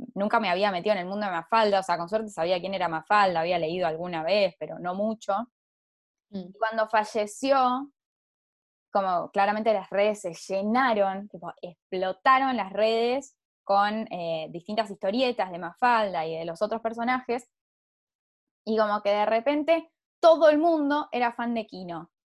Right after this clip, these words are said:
Speaker 1: Que está bien, quizás es verdad, porque Quino era súper reconocido, y a mí cuando yo las, las empecé a leer, dije, "Che, está buenísimo esto", tipo, como que descubrí otro mundo y fue como, "Genial, me recopa". Pero no por eso, como que no dije, "Che, pará, ahora soy fan de Quino, qué triste me puso su muerte", ¿entendés?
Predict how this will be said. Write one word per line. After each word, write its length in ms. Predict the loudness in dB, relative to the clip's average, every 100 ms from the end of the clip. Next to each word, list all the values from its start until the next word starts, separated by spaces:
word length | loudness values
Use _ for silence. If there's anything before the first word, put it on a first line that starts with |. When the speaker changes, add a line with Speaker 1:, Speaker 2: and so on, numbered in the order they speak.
| _
Speaker 1:
Que 80 | -2
está 140 | 0 0
bien, 280 | 0 -4 -6
quizás 500 | -4 -2 -2 -8 _ _
es 100 | -4
verdad, 260 | 2 4 4
porque 220 | 2 -4
Quino 200 | -6 -4
era 200 | -2 -4
súper 300 | -4 -2 0
reconocido, 800 | 0 -4 -8 -8 -4 -2 -4 -8 -16 _ _ _ _
y 100 | 0
a 40 |
mí 160 | 0 0
cuando 240 | -2 -2
yo 180 | -4 -2
las, 200 | -2 -2 -8 -8 -4
las 220 | -4 -2
empecé 380 | -4 -4 0 2
a 80 | 4
leer, 260 | 4 2
dije, 260 | 0 -6 -10
"Che, 240 | -4 -2 -2
está 220 | -2 -2
buenísimo 560 | 0 0 -4 -6 -6 -6
esto", 260 | -6 -6
tipo, 160 | -4 -2 -2
como 200 | -2 -2
que 80 | 0
descubrí 380 | 0 0 -2 2
otro 240 | 2 2 0
mundo 320 | 0 0 0
y 80 | 0
fue 120 | -2
como, 200 | -6 -6 -8 -12
"Genial, 360 | -8 -6 -4
me 140 | -4 -4
recopa". 540 | -4 0 0 -2 -8 _ _ -2
Pero 180 | 0 2
no 60 |
por 140 | 4 2
eso, 220 | 4 2 2
como 180 | -4 -4
que 100 | -2
no 140 | -2
dije, 480 | -2 -2 -4 -6 -8 _ _
"Che, 120 | 0
pará, 280 | 2 4 4
ahora 200 | 4 2
soy 140 | 0 -2
fan 200 | -2 0
de 100 | -2
Quino, 280 | -4 -4 -2
qué 100 | -2
triste 320 | -2 0 -2
me 140 | -2
puso 220 | -4 -6 -4
su 120 | -4
muerte", 380 | -2 -4 -4 -10
¿entendés? 420 | -10 -8 -8